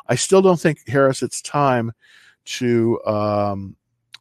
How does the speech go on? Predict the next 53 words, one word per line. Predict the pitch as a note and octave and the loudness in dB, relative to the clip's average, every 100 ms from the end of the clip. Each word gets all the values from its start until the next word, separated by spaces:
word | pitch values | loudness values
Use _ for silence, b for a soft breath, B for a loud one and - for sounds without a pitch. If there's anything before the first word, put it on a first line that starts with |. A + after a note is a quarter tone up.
| _ - | _ -6
to, | B2+ | -4
to | A2+ - | -2 -4
sell | A#2+ D#3 A#2+ | -2 2 2
this | G#2 - | 2 -4
one. | G#2+ | -4
You | A2+ | -2
might | C#3 D#3+ | 0 0
wanna | E3+ D3+ | 0 -2
take | D#3 C3+ | 0 -2
half | - D#3+ E3+ | 0 0 -2
the | - | -6
position | D3+ C#3+ C#3 C#3+ | -8 -8 -6 -2
off, | C#3 D3 - - B B B B _ | 0 0 -4 -20 B B B B _
uh, | A#2+ A#2 A2+ | 0 2 2
but | B2+ | 2
I | B2+ | 2
do | C#3 D#3+ | 2 -2
think | E3+ D3+ | -4 -6
we're | |
gonna | D3+ C3 | -6 -6
see, | - C3+ B2 - | -4 -2 -2 -4
we're | B2+ | -6
gonna | C3 | -6
see | A#2 D3+ | -8 -8
some | B2+ | -6
more | B2 A#2 | -4 0
volatility | A#2 A2 - G#2+ G2 | 0 -2 -4 -4 -4
on | F#2+ | -6
Monday. | F#2 F#2+ D#2 D2+ | -8 -8 -6 -6
I | F2 | -4
really | G#2 G#2+ | -4 -6
do. | F#2 F#2 F2 - | -4 -6 -6 -6
And, | G#2 G#2 G2 G2 | -4 -2 -2 0
uh, | G2 F2+ - B B B B | 0 -4 -8 B B B B
uh, | A2+ F#2+ F#2 - | -6 -4 -4 0
based | B2+ B2+ C#3 | 2 4 4
on | A2 | 2
a | |
lot | A2 A2+ | 2 0
of | G2 | 0
the | F2+ | -2
indicators | A2+ G#2+ F#2 F#2 | -2 -4 -6 -6
that | G2 | -6
I've | F2 | -8
got, | - E2 - | -6 -8 -6
the | G#2+ | -4
market | A2+ C#3+ F3 | 0 2 2
is | E3+ | 2
pulling | - F3 D#3 | 2 2 4
back, | D3 D3+ D3 | 4 4 2
but | C3 G#2+ | -4 0
yet | A#2+ B2+ A2+ B B B _ - | 2 2 2 B B B _ -14
the, | A#2 | -4